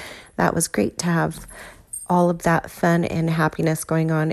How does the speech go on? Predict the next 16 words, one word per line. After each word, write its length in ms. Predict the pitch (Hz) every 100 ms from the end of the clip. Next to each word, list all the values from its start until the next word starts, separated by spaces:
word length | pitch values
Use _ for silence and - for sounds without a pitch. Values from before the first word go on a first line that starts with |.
| -
especially 680 | - - 160 - 156 165 -
when 280 | 156 156 -
our 240 | 147 151 147
world 520 | 160 180 175 170 -
is 200 | 156 -
a 20 | 160
little 200 | 160 147
bit 260 | 143 -
crazy 360 | - 156 147 143
and 220 | 139 143
chaotic 500 | - 147 143 - -
now. 220 | - 76
So 320 | - - 82 - - - -
I'd 420 | - 160 160 160
love 480 | 156 165 160 165 -
to 640 | - - 165 165 165 165